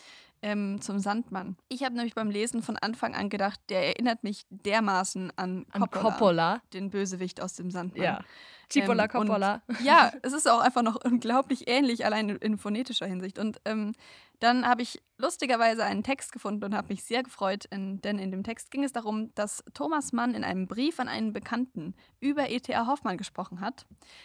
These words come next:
Speaker 1: Er nannte das, was E T A Hoffmann betreibt, ähm, bürgerliche Fantastik. Und er zeigte sich von E T A Hoffmann zutiefst beeindruckt und hat diesem Bekannten geschrieben, er möchte jetzt gerne alles lesen, was es von diesem Mann gibt.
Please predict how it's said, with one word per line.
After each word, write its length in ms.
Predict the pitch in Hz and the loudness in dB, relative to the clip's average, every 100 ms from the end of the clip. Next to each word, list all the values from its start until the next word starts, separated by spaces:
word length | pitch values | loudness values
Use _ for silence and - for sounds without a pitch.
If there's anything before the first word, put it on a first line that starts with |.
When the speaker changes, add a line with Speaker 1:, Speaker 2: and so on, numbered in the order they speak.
| - - | -14 -4
Speaker 1:
Er 120 | 214 | -2
nannte 260 | 214 247 | 0 0
das, 240 | 202 214 - | 0 0 0
was 140 | 208 | -6
E 80 | 202 | -4
T 100 | 202 | -2
A 100 | 175 | -2
Hoffmann 300 | 208 214 190 | -2 -4 -6
betreibt, 720 | 190 - 190 240 - - - - | -8 -4 0 0 -2 -14 -14 -6
ähm, 380 | 220 220 214 - 202 | -4 -2 -4 -8 -12
bürgerliche 560 | - 277 294 262 247 226 | -2 0 2 2 0 -4
Fantastik. 840 | - 208 - 247 - - - - _ - - - - _ | -2 -4 -4 -8 -8 -10 -14 -18 _ -20 -20 -20 -20 _
Und 240 | 247 269 - | 0 0 0
er 100 | 220 | -2
zeigte 320 | - 233 240 | 0 -2 -4
sich 160 | 226 - | -8 -6
von 140 | - | -6
E 80 | 202 | -4
T 120 | 220 | -2
A 120 | 196 | 0
Hoffmann 300 | 214 - 233 | 0 -2 -4
zutiefst 540 | - 240 - 294 - - | -4 -10 -4 -2 -2 -4
beeindruckt 680 | 226 220 240 262 - - - _ | -4 -4 -6 -6 -8 -16 -20 _
und 100 | 226 220 | -6 -6
hat 140 | 214 | -6
diesem 220 | 214 214 | -6 -4
Bekannten 360 | 202 214 262 262 | -4 -2 -2 -2
geschrieben, 300 | 233 233 214 | -4 -6 -6
er 60 | |
möchte 260 | 208 226 - | -4 -4 -6
jetzt 140 | 202 | -8
gerne 240 | - 196 - | -6 -4 0
alles 200 | 302 - | 0 0
lesen, 260 | 214 208 | -4 -2
was 100 | 196 | -4
es 100 | 208 | -6
von 120 | 202 190 | -6 -6
diesem 180 | 185 | -4
Mann 160 | 175 185 | -4 -6
gibt. 240 | 247 - | -8 -10